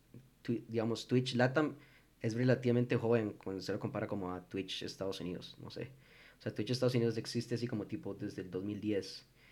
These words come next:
y dos mil once, dos mil doce, y Twitch latam yo digo como que, mae, ex-, podría estar existiendo, mae, como de hace un año, dos años, digamos. Siento que hace un año hubo como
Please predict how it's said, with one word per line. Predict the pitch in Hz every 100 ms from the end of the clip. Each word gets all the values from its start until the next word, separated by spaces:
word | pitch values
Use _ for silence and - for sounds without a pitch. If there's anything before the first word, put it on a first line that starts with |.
| - _ -
y | 98 95 92 90 87 87
dos | 98
mil | 104
once, | 107 107 98
dos |
mil | 101 98
doce, | 101 101 85 -
y | 95 90
Twitch | 104 - 113
latam | 117 120 120
yo | 104
digo | 90
como | 98 107 -
que, | 95 92
mae, | 92 95
ex-, | 90 - - - - _ _ _
podría | - 98 101 104
estar | - 113
existiendo, | - 104 - 104 107
mae, | 101 98
como | - 95 92
de |
hace | 98 104 104
un | 107
año, | 107 107 92
dos | 104 101
años, | 104 95 92
digamos. | 90 95 98 - - - - -
Siento | - 180
que | 147
hace | 143
un | 156
año | 165 156
hubo | 143
como | 143 156 139